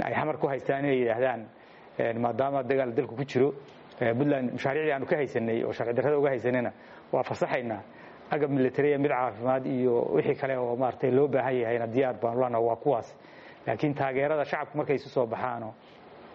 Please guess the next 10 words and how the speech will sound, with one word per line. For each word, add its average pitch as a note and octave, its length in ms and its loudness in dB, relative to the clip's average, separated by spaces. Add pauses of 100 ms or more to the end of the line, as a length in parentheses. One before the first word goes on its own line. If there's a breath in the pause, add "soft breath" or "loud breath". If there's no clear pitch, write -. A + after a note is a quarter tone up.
(160)
ha-, - 200 -2 (100)
eh, B2+ 140 2
maaragtay C3 340 0
habluhu B2+ 260 2
taageerada, A#2+ 480 0 (480 loud breath)
eh, A2+ 140 0
durbaanka C3 560 -2
ay A#2 100 -8
muujinayaan A#2+ 440 0
shucuurtooda, C3+ 520 0